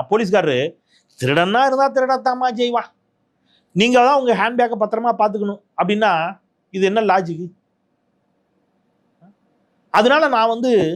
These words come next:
அப்படியா? என்னங்க இது? இடத்தை உங்களிடமிருந்து பறிக்கிறது ஒன்றிய பாஜக அரசு என்றால் ஒன்றிய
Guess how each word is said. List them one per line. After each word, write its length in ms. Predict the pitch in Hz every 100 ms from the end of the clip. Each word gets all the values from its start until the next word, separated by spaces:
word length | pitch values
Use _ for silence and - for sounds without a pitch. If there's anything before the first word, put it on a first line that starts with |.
| 175 _ _ _ _ _ _
அப்படியா? 280 | 175 180 175 - - _ _ _ _ _
என்னங்க 560 | - 175 139 208 254 208
இது? 160 | 104 90 90 _ _ _ _ _ _ _ - _
இடத்தை 640 | 143 175 269 262 - 277 294 285 233
உங்களிடமிருந்து 640 | 247 247 247 247 269 277 -
பறிக்கிறது 460 | 226 - 311 254 247
ஒன்றிய 300 | 240 254 254
பாஜக 380 | 220 240 247 247
அரசு 180 | 220 214
என்றால் 280 | 214 254 311
ஒன்றிய 340 | 247 277 311